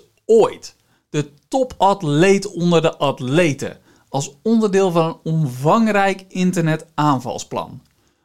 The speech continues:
Een mooi voorbeeld om daarmee aan te tonen dat malware niet alleen ingezet kan worden om ons persoonlijk, om onze persoonlijke data of onze bedrijfsdata te stelen of onze gesprekken af te luisteren, maar dat het ook gebruikt kan worden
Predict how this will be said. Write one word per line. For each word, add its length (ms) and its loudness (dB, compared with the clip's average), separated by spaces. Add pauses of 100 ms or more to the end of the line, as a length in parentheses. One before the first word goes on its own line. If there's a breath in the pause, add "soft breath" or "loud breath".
Een 140 -2
mooi 480 2
voorbeeld 680 2
om 200 -2
daarmee 440 0
aan 260 0
te 140 -6
tonen 440 0 (200 loud breath)
dat 240 -2
malware 840 0 (200 loud breath)
niet 200 0
alleen 240 0
ingezet 560 -2
kan 200 -4
worden 380 -2
om 160 -2
ons 220 -2
persoonlijk, 760 -2
om 140 -4
onze 200 -4
persoonlijke 580 -2
data 340 0
of 80 -6
onze 200 -8
bedrijfsdata 880 -2
te 80 -10
stelen 380 -2
of 120 -8
onze 140 -6
gesprekken 580 -4
af 180 -2
te 100 -2
luisteren, 540 -2 (260 soft breath)
maar 360 -8 (200 loud breath)
dat 120 -2
het 140 -6 (120)
ook 220 0
gebruikt 460 -2
kan 200 -6
worden 320 -6